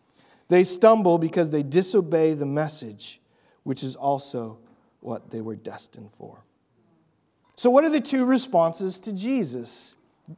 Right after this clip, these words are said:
Peter, uh, kind of plays out this imagery of a cornerstone. Now, I, I'm not a builder, so this is one of those things I had to learn. But a cornerstone, in, especially in ancient architecture, was the very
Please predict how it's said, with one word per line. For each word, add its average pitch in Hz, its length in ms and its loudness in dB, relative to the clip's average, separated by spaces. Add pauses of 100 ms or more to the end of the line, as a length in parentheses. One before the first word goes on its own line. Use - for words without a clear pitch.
(340)
Peter, 233 440 4 (120)
uh, 208 180 2
kind 220 260 -2
of 202 200 2
plays 233 440 0
out 214 240 4
this 190 280 -4 (120)
imagery 185 520 0
of 160 120 0
a 156 60 0
cornerstone. 156 680 -4
Now, 147 160 -2 (600)
I, 143 120 -8 (100)
I'm 175 160 4
not 196 180 8
a 180 40 2
builder, 170 400 2
so 170 300 2
this 170 120 0
is 175 80 -4
one 170 120 2
of 165 40 2
those 156 140 -2
things 160 140 -2
I 156 80 4
had 165 100 2
to 165 80 4
learn. 151 420 2 (320)
But 202 140 6
a 196 80 4
cornerstone, 214 1080 2
in, 170 380 0
especially 190 380 -2
in 190 140 -6
ancient 196 440 -4
architecture, 165 680 -4 (260)
was 175 160 0
the 170 100 2
very 196 500 0